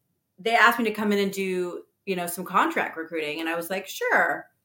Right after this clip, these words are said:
I was like, "I guess." It kind of like an uncle thing. They're like, "We really need some help." I was like, "Sure." I went in and I just loved it. It was just a di-, totally,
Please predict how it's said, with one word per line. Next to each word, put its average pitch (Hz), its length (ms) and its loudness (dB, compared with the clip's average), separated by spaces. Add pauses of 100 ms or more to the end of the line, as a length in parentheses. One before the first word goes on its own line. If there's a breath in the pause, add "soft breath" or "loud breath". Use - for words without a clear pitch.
(460)
I 202 60 -6
was 190 100 -4
like, 214 100 -2
"I 262 120 4
guess." 233 440 4
It 220 100 -2
kind 226 120 4
of 196 80 4
like 190 180 2
an 202 80 2
uncle 202 380 4
thing. 175 320 -6
They're 208 120 -4
like, 226 100 -8
"We 302 80 -4
really 349 200 0
need 330 140 -2
some 320 160 -2
help." 285 260 2
I - 40 0
was 220 120 -2
like, 175 120 -6
"Sure." - 220 -14 (640 soft breath)
I 226 160 8
went 240 180 6
in 220 360 4 (440)
and 202 120 -8
I 233 100 0
just 233 580 0 (260)
loved 214 500 0
it. 170 160 0
It - 80 -2
was 262 140 -2
just 370 160 -4
a - 200 0
di-, 269 200 0
totally, 339 800 -2